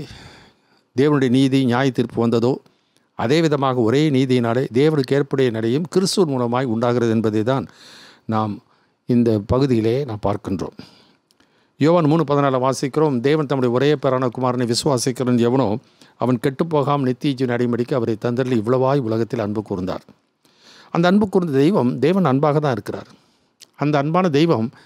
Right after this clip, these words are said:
அவர் நம்மிடத்தில் முந்தி அன்பு கூர்ந்தார். முந்தி அன்பு கூர்ந்த அந்த அன்பை எப்படி வெளிப்படுத்தினார்? தம்முடைய குமாரனை இந்த உலகத்திலே பாவத்தை போக்கும் பலியாக அவர் ஏற்படுத்தி இவ்வளவாய் அன்பு கூர்ந்தார். யார் மேலே அந்த அன்பை அவர் வெளிப்படுத்துகிறார்? ரோமருக்கு நிருபம்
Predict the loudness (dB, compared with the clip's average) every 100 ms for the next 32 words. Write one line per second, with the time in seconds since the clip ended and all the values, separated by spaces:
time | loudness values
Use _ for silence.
0 | -20 -8 -2 2 2 0 0 0 2 2
1 | 2 2 2 2 0 0 -2 -8 -20 _
2 | _ -2 0 2 0 -2 -2 0 2 2
3 | 0 -2 0 0 0 0 -2 -2 -4 -2
4 | -2 -2 -6 -16 _ -6 -2 0 0 0
5 | 0 0 -2 -2 0 0 0 0 -2 -4
6 | -12 -20 -20 _ -2 0 0 0 0 -2
7 | -2 -4 -2 -4 -2 0 0 0 -2 0
8 | 0 0 -2 -2 -2 -4 -4 _ _ _
9 | -2 0 2 0 0 -2 0 0 0 -2
10 | -2 0 2 2 2 2 2 0 0 0
11 | 0 0 0 2 0 0 -2 -2 -2 -2
12 | -4 _ _ _ _ _ -2 2 2 0
13 | 0 0 2 0 -2